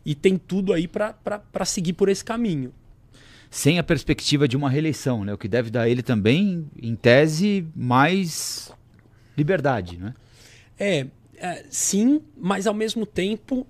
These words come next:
Speaker 1: a gente tem que considerar que algumas variáveis, né? Ele pega, é, é, uma, uma economia americana. Isso é muito curioso de pensar, Rafael, porque,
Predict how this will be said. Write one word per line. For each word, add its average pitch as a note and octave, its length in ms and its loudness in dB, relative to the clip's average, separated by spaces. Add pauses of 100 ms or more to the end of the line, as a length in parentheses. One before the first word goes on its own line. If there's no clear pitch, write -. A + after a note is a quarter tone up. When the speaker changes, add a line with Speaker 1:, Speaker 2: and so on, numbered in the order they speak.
(140)
Speaker 1:
a F3+ 120 -10
gente F#3 240 -8
tem A3 120 -8
que - 80 -14
considerar F#3+ 460 -2
que - 80 -8
algumas G3+ 320 -2
variáveis, F3 720 -2
né? D#3+ 180 -4
Ele F#3 220 -4
pega, F3 640 -6 (220)
é, C#3+ 320 -8 (420)
é, F#2 40 -18
uma, D#3 580 -6
uma D3 220 -6
economia E3 960 -2
americana. D3 840 -4 (440)
Isso D#3 160 -4
é - 20 2
muito G3+ 220 -2
curioso E3+ 520 0
de C3 140 -10
pensar, C3 380 -6
Rafael, C3+ 280 -6
porque, D3+ 380 -2